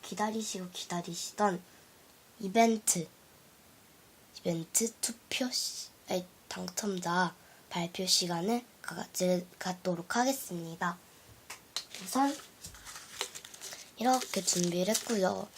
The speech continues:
세 분밖에 신청을 안 하셔가지고 세 분만 <coughs> 하도록 하겠고요. 제가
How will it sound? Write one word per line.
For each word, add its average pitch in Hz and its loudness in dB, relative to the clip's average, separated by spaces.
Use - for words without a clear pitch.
세 294 8
분밖에 285 6
신청을 214 0
안 185 -4
하셔가지고 180 0
세 262 2
분만 196 2
<coughs> - 6
하도록 208 2
하겠고요. 208 6
제가 185 2